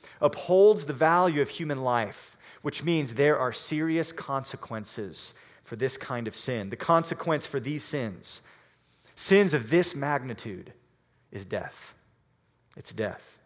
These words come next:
Sin has consequences. But there's other sins that don't necessarily require the death penalty.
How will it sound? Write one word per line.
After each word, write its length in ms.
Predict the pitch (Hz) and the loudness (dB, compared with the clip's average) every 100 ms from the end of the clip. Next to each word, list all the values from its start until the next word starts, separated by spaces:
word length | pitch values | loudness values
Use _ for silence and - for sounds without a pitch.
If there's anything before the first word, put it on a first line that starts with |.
| _ _ _ _ _ _ _ _ _ _ _ _ - | _ _ _ _ _ _ _ _ _ _ _ _ -16
Sin 400 | - 156 135 127 | -6 -2 -2 -2
has 260 | 123 113 | -2 -2
consequences. 880 | - 123 110 - 110 107 - 120 - - _ - - - - - _ | -4 -8 -10 -14 -18 -18 -16 -16 -18 -20 _ -20 -20 -20 -20 -20 _
But 120 | 180 | 2
there's 180 | 180 180 | 6 8
other 180 | 202 202 | 8 8
sins 480 | - 135 123 139 151 | 4 0 0 -2 -2
that 200 | 147 117 | -2 2
don't 260 | 180 202 | 2 4
necessarily 720 | 165 147 143 - 185 175 123 123 | 2 0 0 2 4 4 4 0
require 680 | 120 - 175 170 143 131 | -4 -4 0 4 6 4
the 120 | 123 | 2
death 320 | 107 147 143 - | 0 0 0 -4
penalty. 520 | 127 110 - 117 | -8 -8 -8 -8